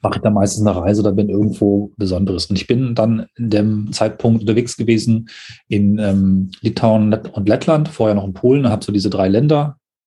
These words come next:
Estland kannte ich schon, mir angeschaut, und in Vilnius war ich dann effektiv zu Beginn der Reise. Und es war auch eigentlich ungeplant. Also ich habe das nicht so richtig vorbereitet und dann dachte ich irgendwie, so: „Was machst du jetzt?“ „Ach,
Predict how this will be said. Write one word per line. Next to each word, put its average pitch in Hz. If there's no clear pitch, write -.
Estland 110
kannte 123
ich 120
schon, 117
mir 107
angeschaut, 135
und 117
in 110
Vilnius 123
war 107
ich 95
dann 107
effektiv 104
zu -
Beginn 113
der 156
Reise. 147
Und 117
es 117
war 127
auch 120
eigentlich -
ungeplant. 107
Also 98
ich 113
habe 117
das -
nicht 117
so 123
richtig -
vorbereitet 120
und 104
dann 107
dachte 110
ich -
irgendwie, 110
so: 107
„Was 107
machst 107
du 151
jetzt?“ 135
„Ach, 110